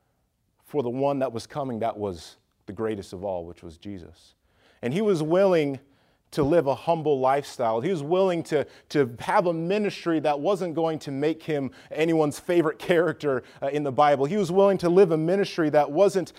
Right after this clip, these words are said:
uh, great, uh, in the sense of, uh, what the, the fruit that he was personally gonna see and the churches that he was,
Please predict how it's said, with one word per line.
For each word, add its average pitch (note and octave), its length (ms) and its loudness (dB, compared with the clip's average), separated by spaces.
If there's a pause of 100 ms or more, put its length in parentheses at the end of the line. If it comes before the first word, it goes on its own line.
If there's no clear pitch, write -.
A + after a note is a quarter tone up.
(140)
uh, C#3+ 180 6
great, D#3+ 680 2 (200)
uh, C#3 160 6
in D#3+ 120 2
the C#3+ 80 -2
sense F3 340 0
of, C3+ 140 -2 (160)
uh, C3 60 4
what D#3 360 4
the, D3 120 2
the C#3+ 160 -2
fruit G#3 360 0
that D3 140 -2
he G3+ 160 -6
was E3 180 -2
personally E3+ 460 -2
gonna C#3 160 -4
see F3 300 -2
and C3 120 -4
the B2+ 60 -4
churches G3+ 460 2
that D3 100 0
he F#3+ 160 -6
was, E3+ 260 0